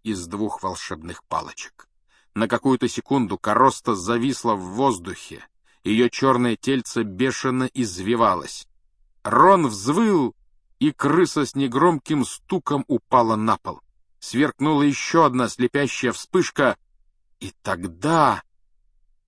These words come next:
как будто они наблюдали за ростом дерева в замедленной киносъёмке,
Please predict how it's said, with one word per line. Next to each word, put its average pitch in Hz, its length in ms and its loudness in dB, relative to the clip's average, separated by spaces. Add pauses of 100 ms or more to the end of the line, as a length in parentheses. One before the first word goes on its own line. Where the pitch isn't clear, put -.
(360)
как 92 220 -10
будто 156 360 -4
они 147 200 0
наблюдали 127 680 0
за 107 220 -2
ростом 110 540 -2
дерева 120 400 -2
в 101 60 -6
замедленной 110 680 -4
киносъёмке, 113 1040 -14